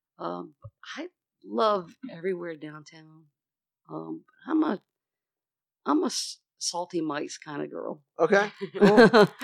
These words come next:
Speaker 2: So if we catch you at the
Speaker 1: Um,
Speaker 2: bar and we wanna buy you a drink, what's your drink of choice?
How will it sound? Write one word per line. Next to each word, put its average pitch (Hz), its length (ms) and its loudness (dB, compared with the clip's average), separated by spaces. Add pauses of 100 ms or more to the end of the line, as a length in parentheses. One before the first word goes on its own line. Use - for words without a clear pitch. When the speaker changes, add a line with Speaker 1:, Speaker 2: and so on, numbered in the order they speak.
(500)
Speaker 2:
So 165 240 10
if 165 120 8
we 160 80 2
catch 175 240 6
you 170 60 8
at 143 60 4
the 139 60 4
Speaker 1:
Um, 123 40 -10
Speaker 2:
bar 131 340 8
and 127 100 0
we 127 80 -12
wanna 127 160 -6
buy 123 140 0
you 120 140 -2
a 117 40 4
drink, 117 300 2
what's 113 140 4
your 110 100 -6
drink 110 200 -12
of 107 80 -14
choice? - 520 -18